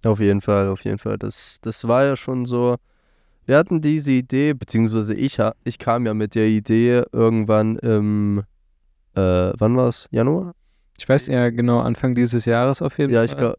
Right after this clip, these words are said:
Speaker 1: ja, genau, Anfang dieses Jahres kam ich da so von, von meinem Praktikum, wo ich, wo ich Praktikum,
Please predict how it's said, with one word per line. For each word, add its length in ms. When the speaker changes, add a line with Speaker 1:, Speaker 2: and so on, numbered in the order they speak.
Speaker 1:
ja, 220
genau, 200
Anfang 300
dieses 240
Jahres 320
kam 240
ich 140
da 160
so 200
von, 540
von 160
meinem 160
Praktikum, 880
wo 140
ich, 420
wo 180
ich 140
Praktikum, 800